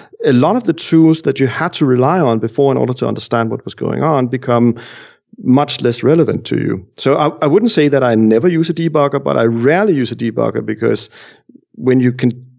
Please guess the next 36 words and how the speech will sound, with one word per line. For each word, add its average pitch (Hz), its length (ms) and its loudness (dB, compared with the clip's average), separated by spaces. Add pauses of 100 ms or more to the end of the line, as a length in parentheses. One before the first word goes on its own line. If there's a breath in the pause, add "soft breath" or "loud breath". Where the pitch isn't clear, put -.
(100)
when 135 200 0
you 123 80 2
figure 135 280 0
out 190 120 0
how 170 140 0
to 151 100 -10
decompose 135 640 -2
your 120 60 -4
things 127 340 0
into 123 320 0 (240 loud breath)
small 147 340 2
chunks 143 420 -2
that - 140 -4
you 110 80 -10
can 104 140 -2
reason 151 300 2
about, 117 280 0
often 147 440 0
what 120 140 -2
happens 117 420 -4
is 123 120 -4
you 113 100 -6
just 196 280 -2
look 277 160 2
at 208 100 0
your - 80 -6
code 135 320 2 (340 loud breath)
a - 60 -4
couple 107 260 -2
of 98 100 -4
times 160 320 -2
and 131 100 0
then 127 80 4
you 127 60 4
say, 127 180 0
"Huh, 226 300 0